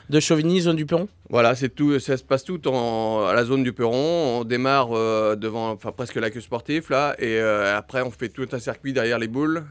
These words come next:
Speaker 2: et on va dans les bois, et on revient par derrière.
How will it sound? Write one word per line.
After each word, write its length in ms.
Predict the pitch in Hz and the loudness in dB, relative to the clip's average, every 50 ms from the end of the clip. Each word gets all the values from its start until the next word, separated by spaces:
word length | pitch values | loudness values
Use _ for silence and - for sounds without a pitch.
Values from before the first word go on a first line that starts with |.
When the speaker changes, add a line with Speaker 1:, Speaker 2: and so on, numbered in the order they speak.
| 135 - | -14 -10
Speaker 2:
et 60 | - 104 | -8 -6
on 120 | 101 104 | -4 -2
va 120 | 107 110 | 0 0
dans 120 | 113 120 120 | 0 0 -2
les 80 | 120 | -2
bois, 300 | 113 107 120 131 143 175 190 - - - - _ - | -2 0 0 0 0 -2 -4 -12 -20 -20 -20 _ -10
et 140 | - 107 110 | -6 -6 -4
on 140 | 110 107 107 | -2 -2 -2
revient 300 | 110 113 107 120 120 120 | -2 -4 -4 -4 -4 -4
par 120 | - 117 107 | -2 -2 0
derrière. 440 | 107 110 107 110 120 135 151 170 | 0 2 2 2 2 0 0 -2